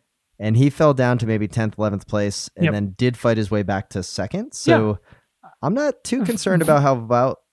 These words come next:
Speaker 1: looked
Speaker 2: yeah,
Speaker 1: there, even though
Speaker 2: Vander-,
Speaker 1: he's well
Speaker 2: Van der
Speaker 1: behind.
Speaker 2: Poel aside, Wout looked really good
Speaker 1: Yeah.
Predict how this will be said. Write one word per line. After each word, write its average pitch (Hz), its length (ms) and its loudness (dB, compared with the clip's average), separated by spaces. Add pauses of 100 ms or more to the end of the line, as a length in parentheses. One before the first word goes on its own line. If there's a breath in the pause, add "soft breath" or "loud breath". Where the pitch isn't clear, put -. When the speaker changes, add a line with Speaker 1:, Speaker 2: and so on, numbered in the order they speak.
(140)
Speaker 1:
looked 240 100 2
Speaker 2:
yeah, 247 140 8
Speaker 1:
there, 143 260 -2
even 185 220 4
though 277 80 6
Speaker 2:
Vander-, 381 160 6
Speaker 1:
he's 339 120 2
well 135 140 4
Speaker 2:
Van 240 200 6
der 127 160 4
Speaker 1:
behind. 127 40 0
Speaker 2:
Poel 311 300 10
aside, 202 680 4 (120)
Wout 214 280 6
looked 285 260 2
really 202 280 8
good 165 640 4
Speaker 1:
Yeah. 120 240 2